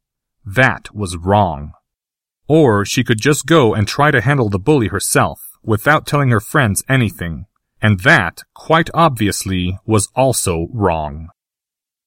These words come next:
Hermione knew she was being faced with a moral dilemma,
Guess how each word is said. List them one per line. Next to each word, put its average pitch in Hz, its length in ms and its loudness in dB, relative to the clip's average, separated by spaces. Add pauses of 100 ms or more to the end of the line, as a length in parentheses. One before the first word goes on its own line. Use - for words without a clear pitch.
(140)
Hermione 101 500 2
knew 107 320 2
she - 180 -4
was 113 160 4
being 123 240 2
faced 107 480 0
with 110 160 -4
a 95 80 2
moral 117 480 2
dilemma, 107 720 0